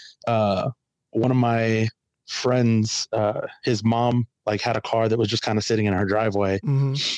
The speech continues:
Speaker 1: And, um, she basically gave it to me for free and was like, you know, "Go ahead and just pay me to, like, swap the, you know, registration over into your name."
Speaker 2: Gotcha.
Speaker 1: Uh, so I did that and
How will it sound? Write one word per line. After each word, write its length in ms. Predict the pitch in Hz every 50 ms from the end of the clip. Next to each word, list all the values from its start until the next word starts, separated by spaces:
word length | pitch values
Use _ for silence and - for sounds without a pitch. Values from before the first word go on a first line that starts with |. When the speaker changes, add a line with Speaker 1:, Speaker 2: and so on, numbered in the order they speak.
| - _
Speaker 1:
And, 400 | - 117 113 110 107 107 104 98 101
um, 320 | 101 101 101 104 104 110 110
she 240 | - - - 117
basically 500 | 107 92 131 123 135 131 - 117 127 127
gave 300 | 110 98 - 113 123 120
it 80 | 117 110
to 80 | - 117
me 100 | 113 110
for 180 | - - 117
free 480 | 101 - - 135 127 110 98 95 107 113 - _ _ - - - - _ _ _ _
and 420 | - 123 120 117 113 110 107 104 101
was 180 | 107 110 -
like, 260 | 113 107 101 101 101 - -
you 80 | 135
know, 120 | 117 107 98
"Go 180 | 95 127 123
ahead 180 | 123 131 120 113
and 100 | 110 101
just 360 | - 113 107 - - - - _
pay 200 | - - 127 123
me 180 | 120 120 117 113
to, 100 | 107 110
like, 300 | 101 98 98 95 - -
swap 320 | - - - 110 107 -
the, 280 | - 104 101 98 98 98 - _ _ _ _ _ _
you 60 | 107
know, 80 | 104 101
registration 540 | 107 110 104 - - 131 131 120 - 117
over 220 | 107 107 98 101 107
into 160 | 101 95 -
your 160 | 110 113 113
name." 320 | 107 101 92 90 95 107 - _ _
Speaker 2:
Gotcha. 320 | 135 127 117 107 - - 113 110 104 - _ -
Speaker 1:
Uh, 200 | 107 107 107 -
so 540 | - - - 117 110 110 107 104 104 104 107 -
I 80 | 95 107
did 220 | 104 147 151 139
that 380 | 123 131 131 131 127 127 - -
and 420 | - 117 117 113 110 107 104 104